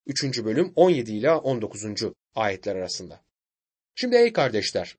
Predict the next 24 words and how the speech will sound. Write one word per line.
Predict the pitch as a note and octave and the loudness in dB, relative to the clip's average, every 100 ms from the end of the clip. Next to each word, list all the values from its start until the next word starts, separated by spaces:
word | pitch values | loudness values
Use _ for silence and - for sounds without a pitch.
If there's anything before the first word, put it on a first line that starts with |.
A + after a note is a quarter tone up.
| _ | _
yöneticileriniz | B2 D3 D#3 D3 D3 D#3 F3+ A3 | 0 0 0 -4 2 2 2 -2
gibi | C3+ A2 C#3 | -4 -2 -2
sizin | - D3 F#3 A3+ | -2 -4 -2 0
de | F3+ G3 F3+ | 0 0 -6
bilgisizlikten | B2+ C#3 C#3 C#3 C3 C#3 - E3+ A#2 | -4 -4 -2 -4 -4 -8 -2 -2 0
ötürü | A2 G#2+ B2+ F3 _ _ - | -8 -4 -2 -2 _ _ 2
böyle | F#3 A3 D3 | 6 8 8
davrandığınızı | B2+ C#3+ B2+ A2+ G#2+ A2+ G3+ | 6 4 4 0 -2 -2 -4
biliyorum. | C#3 G#2 F2 E2 _ _ _ _ - | -4 -4 -4 -8 _ _ _ _ -6
Ama | A#2 A2+ | -2 -2
bütün | B2 C4 B3 | -4 -6 2
peygamberlerin | F#3+ E3 E3 D#3 D3+ D3+ E3 - | 2 4 2 4 4 4 0 0
ağzından | A2+ A2 G#2 G2 C3 D#3 _ - | 2 2 2 0 0 0 _ -2
Mesih'inin | D3 E3 F3+ E3+ D#3+ G3+ - B2 | 0 0 0 0 0 -2 -6 0
acı | D#3 G#3 | 0 2
çekeceğini | D3+ A#2 A2 G#2+ F3 F#3 | 0 0 -4 0 -2 2
önceden | F#3 D3+ B2+ A2 G2+ | 0 2 0 0 -2
bildiren | A#2 G#2+ G#2+ G2 | -6 -2 -2 -2
Tanrı, | - A2 A2 G3 G3 _ _ | -4 -4 0 -2 -2 _ _
sözünü | - D3 C#3+ F3+ F#3 | -4 -2 0 0 0
bu | G#3+ | -2
şekilde | E3+ G#2+ A2+ C3 | -2 -2 -4 -2
yerine | C3+ A#2+ D#3+ | 0 2 2
getirmiştir. | C3 A2 G2+ F2+ - - | 0 -4 -6 -8 -10 -12